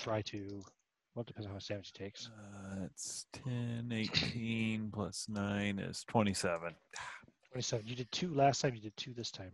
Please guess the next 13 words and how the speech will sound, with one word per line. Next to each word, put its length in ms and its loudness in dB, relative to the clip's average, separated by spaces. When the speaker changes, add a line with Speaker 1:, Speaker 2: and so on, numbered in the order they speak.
Speaker 1:
right? 120 -10
Speaker 2:
Yep. 200 4
Speaker 1:
So 100 -12
he's 100 -10
down 140 -4
to 120 -14
one 360 -4
build 220 -4
point 260 -8
left. 140 2
His 140 2
car 240 6
is 100 -4